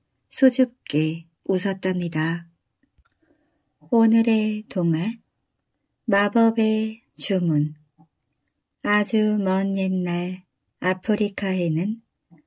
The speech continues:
하늘을 날 수 있는 사람들이 있었습니다. 그 사람들은 마법을 부려 계단을 성큼 올라가듯 공중으로 걸어 올라갔지요.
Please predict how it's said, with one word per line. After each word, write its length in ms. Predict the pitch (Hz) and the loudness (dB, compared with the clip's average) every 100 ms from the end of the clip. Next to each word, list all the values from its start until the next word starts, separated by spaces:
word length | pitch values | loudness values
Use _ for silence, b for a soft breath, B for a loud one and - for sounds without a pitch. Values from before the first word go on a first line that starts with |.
| _ | _
하늘을 680 | - 247 247 240 240 233 233 | -4 4 6 6 6 4 4
날 220 | 202 170 180 | 2 0 -2
수 220 | - 208 | -4 -4
있는 580 | 196 180 175 175 175 185 _ _ _ | -2 -2 -2 -2 -4 -8 _ _ _
사람들이 960 | - - 247 247 240 214 170 156 160 - | -6 0 4 6 6 2 0 -2 -4 -10
있었습니다. 1040 | - 180 175 185 180 185 175 170 156 165 165 _ _ _ _ _ _ _ _ _ - | -6 -4 -2 -4 -4 -4 -4 -4 -4 -6 -12 _ _ _ _ _ _ _ _ _ -2
그 240 | - 220 | 4 4
사람들은 1040 | 220 233 226 214 208 202 190 190 190 190 - _ _ | 4 0 0 2 0 0 0 0 -2 -4 -10 _ _
마법을 640 | - 190 190 208 202 202 196 | -2 0 2 0 0 -4 -2
부려 500 | 185 175 170 170 170 _ _ _ _ _ - | -2 0 -2 -2 -6 _ _ _ _ _ 0
계단을 720 | 208 196 208 196 196 202 208 | 4 4 2 0 -2 -6 -8
성큼 640 | - 240 233 226 233 220 - | -4 2 2 4 4 4 4
올라가듯 800 | 185 196 208 190 170 170 156 - _ _ _ _ _ _ | 2 2 0 -2 -4 -4 -6 -6 _ _ _ _ _ _
공중으로 880 | - 220 214 233 226 202 170 156 160 | 2 4 4 4 2 2 0 -2 -4
걸어 340 | 170 185 185 185 | -4 0 2 2
올라갔지요. 880 | 180 185 185 180 - - 147 185 | 0 -2 -4 -6 -6 -4 -2 -2